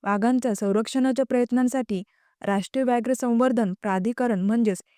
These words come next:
एनटीसीए कडून पाठिंबा मिळून निधी प्राप्त झाला होता.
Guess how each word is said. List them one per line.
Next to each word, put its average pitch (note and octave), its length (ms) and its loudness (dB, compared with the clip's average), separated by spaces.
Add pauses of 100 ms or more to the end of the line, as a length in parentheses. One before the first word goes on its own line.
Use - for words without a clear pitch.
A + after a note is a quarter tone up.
(220)
एनटीसीए A3+ 560 0
कडून A#3 300 2 (100)
पाठिंबा A3+ 440 -2
मिळून B3 280 0 (400)
निधी A3+ 260 4
प्राप्त A3 340 -2
झाला G3 300 -2
होता. F#3 260 -8